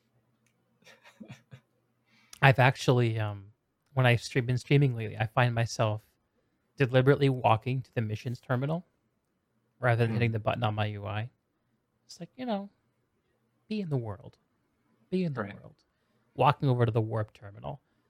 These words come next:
Speaker 1: I discovered the, the little, the, the terminals that, that make you join combat, um, which I, I didn't realize they were there for a little while.
Speaker 2: Uh,
Speaker 1: And
Speaker 2: well, we just added it in the new player experience,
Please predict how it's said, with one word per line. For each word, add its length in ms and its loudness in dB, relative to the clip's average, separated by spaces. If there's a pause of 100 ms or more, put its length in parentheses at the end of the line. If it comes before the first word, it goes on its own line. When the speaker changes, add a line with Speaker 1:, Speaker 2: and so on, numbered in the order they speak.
(140)
Speaker 1:
I 80 6
discovered 600 4
the, 480 -2
the 100 -4
little, 320 -6
the, 160 -6
the 80 -8
terminals 480 2
that, 260 -6
that 100 -2
make 160 -2
you 80 -2
join 260 -4
combat, 460 0 (760)
um, 420 -2 (560)
which 100 -2
I, 220 4
I 80 8
didn't 180 6
realize 220 4
they 100 -2
were 120 -8
there 220 -10
for 140 -18
a 20 -18
little 160 -12
while. 380 -12 (840)
Speaker 2:
Uh, 240 6
Speaker 1:
And 100 -4
Speaker 2:
well, 220 2
we 120 -4
just 140 -4
added 320 0
it 80 0
in 80 -6
the 60 -6
new 140 -6
player 240 -10
experience, 640 -10